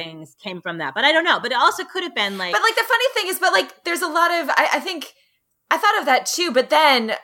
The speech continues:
Speaker 2: but we know, like, for instance, Gaia, one of Gaia's tattoos as a Flame Keeper is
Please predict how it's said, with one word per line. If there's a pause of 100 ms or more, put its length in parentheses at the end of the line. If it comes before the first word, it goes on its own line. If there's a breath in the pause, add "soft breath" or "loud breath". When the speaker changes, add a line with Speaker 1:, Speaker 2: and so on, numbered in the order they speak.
(140)
Speaker 2:
but
we
know,
like,
for
instance,
Gaia, (240)
one
of
Gaia's
tattoos
as
a
Flame
Keeper
is